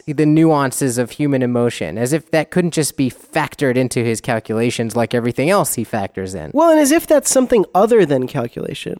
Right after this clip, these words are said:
Speaker 2: which I feel like is maybe not even the right way to think about it, right? It seems that, uh, emotion might just be another level of abstraction within a, a, a reflective, uh, conscious mind. And I,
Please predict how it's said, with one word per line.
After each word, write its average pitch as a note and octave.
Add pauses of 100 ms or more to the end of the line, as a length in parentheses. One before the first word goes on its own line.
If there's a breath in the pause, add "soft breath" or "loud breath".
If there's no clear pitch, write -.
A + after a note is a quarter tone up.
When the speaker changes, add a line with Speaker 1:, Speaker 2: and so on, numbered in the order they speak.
Speaker 2:
which -
I F3+
feel A3+
like A3
is E3
maybe F3+
not E3+
even F3
the D3+
right D3
way C#3
to B2+
think A#3+
about C#2+
it, -
right? D3+
It E3
seems B3
that, F3+ (160)
uh, C#3
emotion C#3+
might C#3+
just -
be C3
another B2+
level C#3
of C3
abstraction C#3 (160 loud breath)
within C#3+
a, C#3
a, C#3 (100)
a C#3+
reflective, C#3
uh, C3+
conscious - (120)
mind. D#3+
And D3+
I, D3+